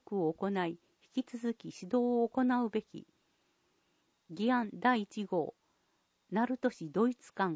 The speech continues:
及び鳴門市香川豊彦記念館に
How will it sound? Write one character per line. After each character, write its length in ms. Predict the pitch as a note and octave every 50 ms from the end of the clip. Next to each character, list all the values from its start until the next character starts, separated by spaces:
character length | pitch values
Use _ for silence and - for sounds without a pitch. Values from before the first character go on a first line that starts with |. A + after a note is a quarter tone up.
| - -
及 200 | F#3+ A3 A#3+ A3+
び 180 | - E3 D#3+ - -
鳴 260 | - G3 A#3 A#3 B3 A#3+
門 100 | - A#3+
市 180 | - - - -
香 180 | - - B3 A#3+
川 240 | - A#3 A3+ F#3+ F3+ - -
豊 220 | F3 F#3 G#3 B3+
彦 240 | A#3+ - _ - B3
記 160 | - - A#3+
念 240 | A#3 B3 A#3+ B3 A#3+
館 240 | A#3 - A3 G#3+ F#3
に 300 | E3+ E3+ E3+ E3 F3+ -